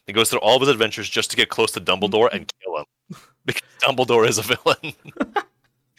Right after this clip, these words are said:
So he's been a double O this whole time. So when they say, "You're a wizard, Harry," he goes, "Oh, good. The, the, the, the cover is working." 'Cause, you know, he just, he always has these friends and ways to get out of danger, and Harry's always in mortal peril, but really,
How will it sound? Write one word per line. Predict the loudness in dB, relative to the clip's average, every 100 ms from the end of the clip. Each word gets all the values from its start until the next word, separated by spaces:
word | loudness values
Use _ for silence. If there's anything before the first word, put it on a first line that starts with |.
| -6 -4 0
So | 4
he's | 6 6 6
been | 4
a |
double | 6 6 6
O | 6
this | 4 2
whole | 2 2
time. | 2 0 0 0 -2 -4 _ -8 -8 -4 0 2
So | 4
when | 2
they | 4
say, | 2 2
"You're | 2
a | 2
wizard, | 2 0 0
Harry," | 2 4
he | 4
goes, | 4 2 2
"Oh, | -2 -2 -2
good. | 0 0 0
The, | -6
the, | -6 -10
the, | -10 -10
the | -10
cover | -4 0 0 -2
is | -2
working." | -4 -4 -6 -10 _ _ _ _ _ _
'Cause, | -4 0
you |
know, | 0
he | 0
just, | -4 -6 -8 -6
he |
always | -2
has | -2
these | -2 -6
friends | -2 4 6 6 2
and | -4 -2
ways | 0 0 -2
to |
get | -2 0
out | 2 0
of | -2
danger, | -6 -6 -6 -6
and | -6 -4
Harry's | -4 -2 -2
always | -2 -2
in | -2
mortal | 0 0 0
peril, | 0 2 2
but | 2 -2 -4 -12 -20 _ -10
really, | 0 2 2 2 0